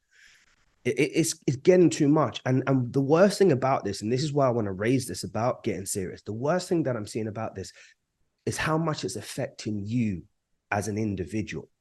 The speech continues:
how it's making you anxious in your day-to-day life, how it's affecting your relationships,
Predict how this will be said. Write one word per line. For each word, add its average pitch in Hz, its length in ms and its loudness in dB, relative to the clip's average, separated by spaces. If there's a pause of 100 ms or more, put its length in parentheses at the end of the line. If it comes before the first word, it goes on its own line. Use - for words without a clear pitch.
(640)
how 143 260 0
it's 160 140 -2
making 135 340 -2
you 113 240 -2
anxious 110 440 -6
in 104 60 -8
your 98 120 -4
day-to-day 95 500 -6
life, 82 260 -12 (480)
how 139 200 4
it's 135 100 -2
affecting 127 480 -4
your 110 100 -2
relationships, 98 880 -4